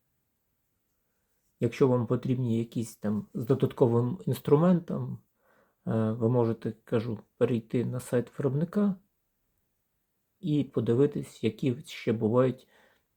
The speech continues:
м, вулпіси як альтернатива Вікторіноксу. Ну, і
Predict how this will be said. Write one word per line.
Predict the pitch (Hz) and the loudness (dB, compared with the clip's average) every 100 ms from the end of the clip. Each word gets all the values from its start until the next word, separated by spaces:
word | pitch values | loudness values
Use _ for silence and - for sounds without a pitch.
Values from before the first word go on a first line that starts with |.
| - | -10
м, | 131 117 - _ _ _ _ _ - | -8 -8 -14 _ _ _ _ _ -4
вулпіси | 120 131 180 185 160 - 139 139 - _ _ _ _ | 2 4 4 0 -4 -2 -2 -4 -14 _ _ _ _
як | 143 120 113 | 0 2 2
альтернатива | 127 117 117 117 117 - 160 151 147 135 _ _ _ _ 120 | -4 -2 0 0 -2 0 2 4 0 -2 _ _ _ _ -6
Вікторіноксу. | 110 120 - 131 113 101 95 - - - _ _ _ _ _ _ _ _ _ _ _ | -4 -4 -2 0 2 2 -2 -10 -20 -20 _ _ _ _ _ _ _ _ _ _ _
Ну, | 220 | 0
і | 160 | 0